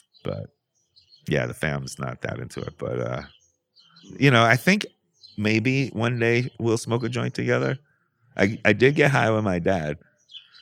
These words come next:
and that was cool. And I made him, uh, medicine for canc-, for his cancer, like, a full spectrum oil. Yeah,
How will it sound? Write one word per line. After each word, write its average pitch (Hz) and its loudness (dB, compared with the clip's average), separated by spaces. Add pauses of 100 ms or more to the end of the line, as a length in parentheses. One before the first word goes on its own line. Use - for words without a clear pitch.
(120)
and - -8
that 82 -4
was 82 -6
cool. - -10
And 92 0
I 85 2
made 92 4
him, 92 0 (260)
uh, 80 0
medicine 80 -2
for 76 -2
canc-, 85 -4 (100)
for 76 -6
his 71 -8
cancer, 82 -4
like, 73 -4
a - -6
full 80 -2
spectrum 78 -6
oil. 85 -2 (1040)
Yeah, 87 2